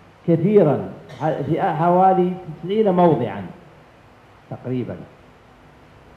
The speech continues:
فالصبر هو ص-،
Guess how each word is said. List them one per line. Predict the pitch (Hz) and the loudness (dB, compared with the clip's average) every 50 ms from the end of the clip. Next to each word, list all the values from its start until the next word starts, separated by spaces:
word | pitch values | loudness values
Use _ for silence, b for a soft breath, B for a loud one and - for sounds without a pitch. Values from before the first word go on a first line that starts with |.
| - - - - - | -20 -20 -20 -12 -12
فالصبر | 120 - - - 165 160 - 143 143 139 135 135 135 135 - - - - - - - - - - - - - - - 123 | -12 -10 -2 0 0 2 4 4 4 4 4 2 0 -2 -6 -10 -12 -16 -20 -20 -20 -20 -20 -20 -20 -20 -20 -12 -4 0
هو | 139 151 143 139 135 131 131 127 120 - - - - - - - - - - - - - - - _ _ _ - - - - - - - - - - - - | 2 4 4 4 4 4 2 0 -2 -4 -10 -14 -20 -20 -20 -20 -20 -20 -20 -20 -20 -20 -20 -20 _ _ _ -20 -20 -20 -20 -20 -20 -20 -20 -20 -20 -8 -2
ص-، | 175 170 165 156 127 117 120 131 | 2 2 2 2 2 0 -2 -4